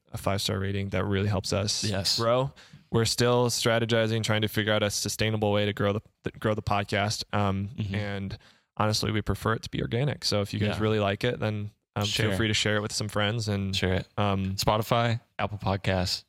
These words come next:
Speaker 2: and YouTube. Uh, for those of you listening, uh, we are on YouTube and on Spotify. Turn on your little video player so you can actually see us if you want to see our faces. You
Speaker 1: or
Speaker 2: don't
Speaker 1: if
Speaker 2: have
Speaker 1: you
Speaker 2: to,
Speaker 1: prefer to just
Speaker 2: but
Speaker 1: listen, yeah.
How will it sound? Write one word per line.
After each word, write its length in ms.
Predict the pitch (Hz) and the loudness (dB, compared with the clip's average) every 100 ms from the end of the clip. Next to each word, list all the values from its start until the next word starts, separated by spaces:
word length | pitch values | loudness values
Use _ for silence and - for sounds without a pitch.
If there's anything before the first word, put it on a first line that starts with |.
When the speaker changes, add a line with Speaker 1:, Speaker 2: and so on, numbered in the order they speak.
| - | 0
Speaker 2:
and 160 | 110 | 2
YouTube. 420 | 104 113 - 82 82 - 90 | 4 2 2 0 -2 -6 -2
Uh, 160 | 78 | -2
for 160 | - 87 | -2 -2
those 180 | 82 82 | -2 -2
of 80 | |
you 120 | 82 80 | -2 -2
listening, 420 | 85 92 104 120 _ | -2 0 0 -2 _
uh, 480 | 92 80 80 78 78 - - | 0 2 2 0 -2 -6 -4
we 100 | 92 | -2
are 180 | 78 82 | 0 0
on 120 | 80 | 0
YouTube 420 | 82 82 95 92 - - - _ _ | 0 0 2 0 -2 -20 -20 _ _
and 180 | 98 87 | 0 2
on 80 | 85 | 2
Spotify. 640 | - 92 95 107 104 113 - - - | 2 0 2 2 2 0 -4 -14 -8
Turn 180 | - 98 | 0 2
on 140 | 95 | 2
your 100 | 98 | 2
little 220 | 101 101 101 | 2 2 2
video 260 | 110 113 | 2 0
player 320 | - - - - - | -2 -6 -8 -10 -12
so 80 | - | -10
you 80 | |
can 120 | - - | -6 -4
actually 300 | 101 - 98 | -4 -4 -6
see 220 | - 131 | -4 -4
us 240 | - - - | -4 -8 -8
if 160 | - - | -6 -2
you 100 | 87 | 0
want 280 | 101 117 - _ - | 2 0 -4 _ -8
to 100 | - | -4
see 140 | - | -2
our 80 | - | -2
faces. 420 | - - - - - _ _ _ - - - - - | -2 -4 -4 -6 -10 _ _ _ -20 -16 -16 -6 0
You 120 | 139 | 2
Speaker 1:
or 40 | |
Speaker 2:
don't 120 | - - | 4 4
Speaker 1:
if 60 | |
Speaker 2:
have 120 | - | 4
Speaker 1:
you 60 | 120 | 2
Speaker 2:
to, 100 | 120 | 2
Speaker 1:
prefer 340 | 95 101 113 | 2 2 2
to 100 | 107 | 2
just 180 | 104 95 | 2 2
Speaker 2:
but 60 | 101 | 2
Speaker 1:
listen, 300 | 98 101 98 | 2 2 2
yeah. 160 | 98 | 0